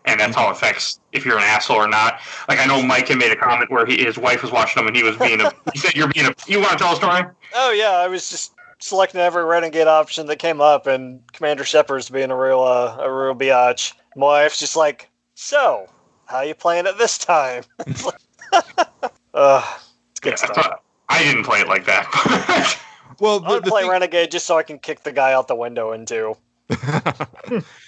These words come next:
Speaker 3: The, the thing that, the thing that I like about the Paragon and Renegade system in Mass Effect is that it's not a good and evil thing. It's really, like, what type of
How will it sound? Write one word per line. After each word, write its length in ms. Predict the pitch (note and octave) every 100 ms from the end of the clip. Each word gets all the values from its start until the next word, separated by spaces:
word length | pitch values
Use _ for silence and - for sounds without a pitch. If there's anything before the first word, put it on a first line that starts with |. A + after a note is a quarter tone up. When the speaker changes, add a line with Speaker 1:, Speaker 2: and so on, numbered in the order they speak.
| F3+ -
Speaker 3:
The, 180 | E3 E3 D3+
the 120 | D#3+
thing 240 | G#3 A#3+
that, 160 | A#3+ F#3
the 60 |
thing 140 | E3 G#3+
that 100 | G3+
I 40 |
like 260 | C#3+ C3 C3+
about 320 | B2 B2 -
the 320 | A#2+ A2 A2 -
Paragon 320 | C3+ B2+ A#2+
and 80 | A2
Renegade 300 | A#2 A2+ G#2+
system 280 | A#2 - G#2+
in 80 |
Mass 200 | G2 A2
Effect 300 | A2 G#2+ G2
is 140 | G#2 F#2
that 220 | G2+ G2+ _ _
it's 200 | C3+ -
not 200 | D3 F3
a 80 | D#3
good 400 | G2+ C3+ C3+ B2+ -
and 140 | A2+
evil 360 | G2+ B2+ A#2 G2
thing. 400 | A2+ F#2+ F#2 F#2
It's 220 | A#2 A#2
really, 540 | A#2 C3+ C#3 C3+ B2 A2
like, 200 | A#2 A2
what 440 | A2+ A#2+ A2+ -
type 400 | - C3+ B2 - -
of 420 | G#2+ G2+ G2